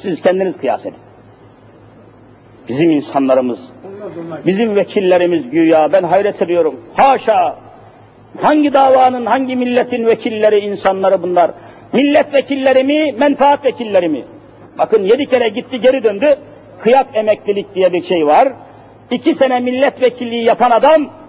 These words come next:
yetmiş milyon lira maaşla ölünceye kadar emekli olacak. Yetmiş milyon emekli parası alacaklar. İki sene milletvekili yapmış hasbelkader ya. Bu korkunç bir soygun yani. Milletin, milletin hazinesini böyle soymak kainata görülmemiştir.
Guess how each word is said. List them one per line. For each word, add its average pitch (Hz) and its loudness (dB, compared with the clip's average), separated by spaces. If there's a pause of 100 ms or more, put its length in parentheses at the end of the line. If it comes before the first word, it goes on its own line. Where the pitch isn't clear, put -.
yetmiş - -2
milyon 233 -4
lira 226 4
maaşla 254 4
ölünceye 247 0
kadar 269 2
emekli 269 2
olacak. 139 -4 (1400)
Yetmiş 151 -2
milyon 160 0
emekli 165 -2
parası 165 0
alacaklar. 139 -6 (720)
İki 262 -4
sene 202 0
milletvekili 185 -2
yapmış 170 0
hasbelkader 147 -2
ya. 95 -6 (1900)
Bu - 0
korkunç 185 0 (160)
bir - -18
soygun 160 0
yani. 123 -6
Milletin, 180 -2 (720)
milletin 226 0
hazinesini 240 -2
böyle 381 4
soymak 294 -2
kainata 240 0
görülmemiştir. 233 0